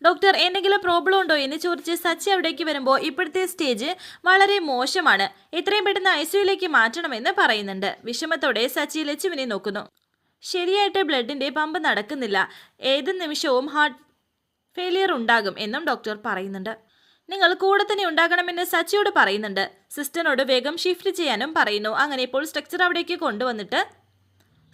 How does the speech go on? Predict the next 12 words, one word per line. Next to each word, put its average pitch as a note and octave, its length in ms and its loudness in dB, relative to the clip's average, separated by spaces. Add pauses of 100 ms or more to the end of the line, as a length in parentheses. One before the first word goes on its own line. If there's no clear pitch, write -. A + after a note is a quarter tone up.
സച്ചി F4+ 240 2
തന്നെ G#4+ 240 0
ലച്ചുവിനെ F#4+ 440 0
എടുത്ത് F#4+ 220 -2
ബെഡിലേക്ക് D4 500 -2
കിടത്തുന്നു. A3+ 360 -2
പെട്ടെന്ന് F4 400 0
അവിടുന്ന് F4+ 240 0
കൊട്ടി-, C4 340 -4
കൂട്ടിക്കൊണ്ടു F4 480 -2
പോവുകയും A#3+ 520 0
ചെയ്യുന്നുണ്ട്. F#3+ 520 -2